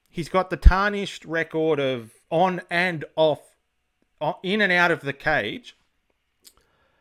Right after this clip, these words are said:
So there's that. The only reason people would really watch would we see,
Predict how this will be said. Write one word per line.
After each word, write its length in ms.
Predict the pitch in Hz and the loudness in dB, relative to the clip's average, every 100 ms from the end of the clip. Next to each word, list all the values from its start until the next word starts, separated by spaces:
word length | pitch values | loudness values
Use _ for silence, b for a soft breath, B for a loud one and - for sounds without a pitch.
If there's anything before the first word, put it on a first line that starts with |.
| _ _ _ | _ _ _
So 260 | - 139 | -6 -4
there's 200 | 135 123 123 | -2 -2 2
that. 440 | 143 107 180 - _ _ _ b b b | 2 2 0 -6 _ _ _ b b b
The 100 | 160 | -2
only 260 | 185 240 233 | 0 0 0
reason 340 | 208 180 185 | 0 -2 -4
people 300 | 151 165 156 | -6 -6 -6
would 180 | 139 113 | -6 -6
really 440 | 117 143 180 180 123 | -2 -2 0 0 -2
watch 360 | 107 104 - | -2 -4 -6
would 120 | 131 | -12
we 160 | 131 127 | -10 -10
see, 500 | - 156 151 139 | -8 -6 -4 -6